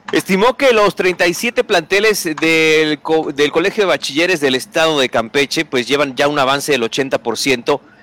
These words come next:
en la preparación para clases presenciales. De los nueve mil ochocientos alumnos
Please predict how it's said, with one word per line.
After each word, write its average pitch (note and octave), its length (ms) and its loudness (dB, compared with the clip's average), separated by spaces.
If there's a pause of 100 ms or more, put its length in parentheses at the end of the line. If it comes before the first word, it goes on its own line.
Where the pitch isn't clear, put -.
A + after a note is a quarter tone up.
(160)
en A2 200 2
la A2 120 0
preparación A2+ 600 0
para A2+ 240 2
clases A#2+ 340 -2
presenciales. B2 960 -2 (340)
De A#2 140 2
los A#2 380 2
nueve B2 320 2
mil D#3+ 320 2
ochocientos D3 800 0
alumnos C#3+ 720 0